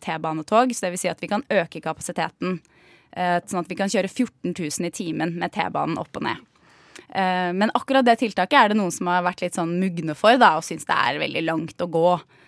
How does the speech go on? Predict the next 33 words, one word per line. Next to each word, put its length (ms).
eh, 380
opp 220
til 260
Frognerseteren. 580
Jeg 160
mener 240
jo 60
at 60
det 120
bare 240
er 140
en 180
super 560
start 200
på 120
dagen, 400
og 80
da 100
får 220
du 80
litt 140
frisk 340
luft, 240
og 400
får 240
liksom, 400
eh, 120
sunget 360
nasjonalsangen 720
på 80
vei 180
opp, 260
og 520